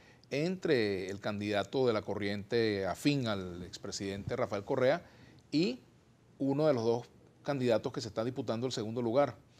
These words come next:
en este balo-, balotaje. Uno representante de los movimientos indígenas, el movimiento Pachacutic,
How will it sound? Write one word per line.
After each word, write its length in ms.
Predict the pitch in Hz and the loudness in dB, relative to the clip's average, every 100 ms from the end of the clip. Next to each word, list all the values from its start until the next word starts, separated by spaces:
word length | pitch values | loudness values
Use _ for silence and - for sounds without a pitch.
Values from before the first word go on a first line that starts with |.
| - - - - | -20 -20 -20 -16
en 340 | 107 95 92 95 | -8 -6 -4 -6
este 600 | 92 - 120 113 92 - - - | -6 -2 0 0 -4 -8 -20 -20
balo-, 340 | 117 101 95 92 104 | -4 0 0 -2 -2
balotaje. 600 | 101 92 120 107 90 - - - - - 104 | 0 2 2 2 -2 -14 -20 -20 -20 -14 -8
Uno 200 | 113 135 | 0 2
representante 1040 | 131 107 98 90 101 98 123 117 90 - - - - | 2 -2 -4 -4 -4 -2 -2 0 -2 -8 -20 -20 -20
de 500 | 104 101 92 85 82 | -8 -4 -4 -6 -10
los 80 | 82 | -10
movimientos 440 | 98 95 95 101 120 | -10 -8 -8 -6 -6
indígenas, 320 | 107 123 135 | -4 -2 -2
el 80 | 117 | -2
movimiento 520 | 98 101 101 120 107 95 | -4 -6 -4 -2 -2 -4
Pachacutic, 600 | 101 104 - 139 165 | -8 -8 -8 -6 -4